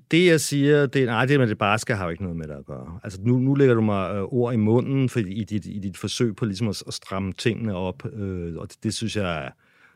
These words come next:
det synes jeg ikke er tilstedeligt. Men det er jo et spørgsmål, øh, s-, fuldstændig som hvis folk sidder og kigger på en, et, et T V-program om,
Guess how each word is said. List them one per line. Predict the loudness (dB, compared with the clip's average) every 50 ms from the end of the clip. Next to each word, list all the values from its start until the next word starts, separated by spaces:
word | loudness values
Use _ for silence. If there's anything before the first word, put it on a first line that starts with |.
| _ -6
det | -4 -4
synes | -2 0 -2
jeg | -2
ikke | -2
er | -4
tilstedeligt. | -6 -8 -10 -4 -4 -4 -4 -4 -8 -10 -10 -8 -6
Men | -2 0 2 2 0
det | -2 _ _ _ -20 -20 -20 -20 _ _ _ _ _ _ _ -6
er | -6
jo | -4
et | -4
spørgsmål, | -4 0 0 0 0 2 2 2 4 4 2 0 -2 -10 _ _ _ _ _ _ _ _ _ _ _ _ _ _ _ _ _ _ -10 -8
øh, | -8 -6 -6 -6
s-, | -6 -6 -8 -8
fuldstændig | -2 2 4 4 4 4 4 4 2 4 2 -4 -2
som | 0 0 0
hvis | 0 0
folk | 2 0 0 0 0 -4
sidder | 0 2 2 4 4 2 0 -2 -4 -6
og | -4 -4 -4 -6 -8 _ _ _ _ _ _ _ _ _ _ -10
kigger | -2 0 2 6 6 6
på | 6 8 8 8 8 8
en, | 6 2 0 0
et, | -2 -4 -6 -6 -6
et | -8 -4
T | 0 0
V-program | 2 2 2 0 -2 0 2 2 2 2 0 -2
om, | -2 -2 -2 -2 -4 -8